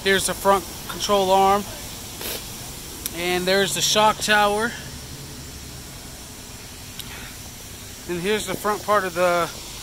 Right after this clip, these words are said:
the frame on the underside. That's where the grill mounts, nice and solid mount. Um, there was a, a broken bolt there from the bumper. Uh, let me get out of the sun. And same on that side.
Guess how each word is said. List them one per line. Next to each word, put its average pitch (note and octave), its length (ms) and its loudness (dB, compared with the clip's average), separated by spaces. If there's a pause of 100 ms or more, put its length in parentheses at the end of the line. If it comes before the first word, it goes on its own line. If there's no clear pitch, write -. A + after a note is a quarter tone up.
(240)
the F#3 80 -2
frame A3 380 4
on F#3+ 100 6
the F#3+ 140 0
underside. G3+ 600 8 (640)
That's G3+ 220 6
where G#3+ 120 4
the F#3+ 80 2
grill G3 280 4
mounts, G3 420 4
nice F#3+ 260 0
and E3 60 -4
solid F#3 360 2
mount. F3+ 440 0 (600)
Um, E3 360 0
there F3+ 220 2
was F#3+ 260 6
a, F3 420 4 (640)
a E3 280 2
broken E3+ 440 2
bolt E3+ 260 0
there F3 160 4
from D#3+ 180 -2
the D3+ 80 -2
bumper. D#3+ 480 0 (360)
Uh, D3 160 -6
let D3 100 -4
me D3+ 80 -6
get D3 140 -8
out C#3+ 80 -4
of C#3 60 -8
the - 40 -4
sun. D#3 260 -4 (680)
And D#3 180 -4
same E3 240 2
on D#3 120 0
that D#3+ 180 0
side. E3 320 0